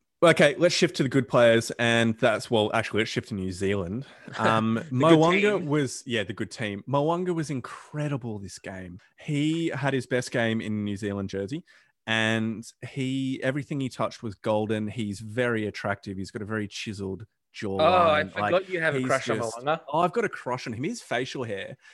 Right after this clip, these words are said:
Speaker 1: the,
Speaker 2: <laughs>
Speaker 1: the
Speaker 2: That's right, I
Speaker 1: straight,
Speaker 2: forgot this.
Speaker 1: hard edges of his facial hair is just impressive and to make me wish I was more of a man in his mold.
Speaker 2: So does
Speaker 1: But,
Speaker 2: that,
Speaker 1: yeah.
Speaker 2: does that make it
Speaker 1: <laughs>
Speaker 2: easier for you when he scored
Speaker 1: It really
Speaker 2: nearly
Speaker 1: does, yeah.
Speaker 2: nearly three
Speaker 1: <laughs>
Speaker 2: tries?
Speaker 1: 'Cause
Speaker 2: You're
Speaker 1: I
Speaker 2: like, "It's,
Speaker 1: actually like him.
Speaker 2: it's all right.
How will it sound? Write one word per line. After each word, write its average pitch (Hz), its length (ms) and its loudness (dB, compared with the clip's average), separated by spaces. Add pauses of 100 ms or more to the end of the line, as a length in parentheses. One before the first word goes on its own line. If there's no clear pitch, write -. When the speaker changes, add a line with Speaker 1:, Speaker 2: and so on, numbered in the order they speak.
(160)
Speaker 1:
the, 214 80 0
Speaker 2:
<laughs> - 80 -2
Speaker 1:
the 208 80 -4
Speaker 2:
That's 135 180 -2
right, 180 240 4
I 160 60 4
Speaker 1:
straight, 170 160 2
Speaker 2:
forgot 190 140 0
this. 127 100 2
Speaker 1:
hard 123 320 2
edges 113 360 -4
of 104 100 -6
his 101 140 -8
facial 98 320 -10
hair 95 180 -10
is 95 140 -12
just - 420 -14
impressive - 640 -12 (260)
and 98 340 -4
to 107 60 -10
make 101 240 -4
me 98 120 -6
wish 95 200 -6
I 101 40 -6
was 95 160 -8
more 95 200 -6
of 92 80 -8
a 95 40 -6
man 95 480 -6
in 98 120 -12
his 95 200 -12
mold. 87 440 -12 (180)
Speaker 2:
So 180 140 0
does 185 120 2
Speaker 1:
But, 170 60 4
Speaker 2:
that, 214 260 2
Speaker 1:
yeah. 143 100 -2
Speaker 2:
does 156 100 -2
that 202 140 2
make 202 200 2
it 196 80 0
Speaker 1:
<laughs> - 40 -10
Speaker 2:
easier 139 360 0
for 143 200 0
you 135 140 0
when 131 120 -6
he 127 100 -8
scored 123 480 -2 (500)
Speaker 1:
It 143 120 -12
really 135 220 0
Speaker 2:
nearly 107 220 -6
Speaker 1:
does, - 80 -12
yeah. - 160 -2 (100)
Speaker 2:
nearly 190 160 2
three 139 320 0
Speaker 1:
<laughs> - 120 -4
Speaker 2:
tries? 131 320 4
Speaker 1:
'Cause 180 60 0
Speaker 2:
You're 151 100 8
Speaker 1:
I 147 40 10
Speaker 2:
like, 147 80 8
"It's, 175 80 -4
Speaker 1:
actually 151 200 0
like 110 260 2
him. 110 180 -8 (180)
Speaker 2:
it's - 140 -2
all 202 100 8
right. 131 220 4